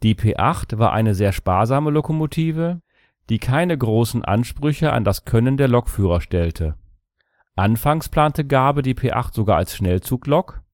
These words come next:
mit der Erwartung, eine Höchstgeschwindigkeit von einhundertzehn K M H zu erreichen.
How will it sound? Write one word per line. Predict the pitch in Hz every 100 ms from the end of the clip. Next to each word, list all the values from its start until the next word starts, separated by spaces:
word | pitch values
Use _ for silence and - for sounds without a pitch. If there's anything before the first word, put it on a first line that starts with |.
| _ _ _ _ -
mit | 170 165
der |
Erwartung, | - 101 104 101 117 110
eine | 90 95
Höchstgeschwindigkeit | 92 170 - 165 - 135 120 - 117 120
von | - 110 -
einhundertzehn | 104 120 127 127 - 110 113
K | - 110
M | 104 92
H | 90 95
zu | 120
erreichen. | 117 95 85 87 80 76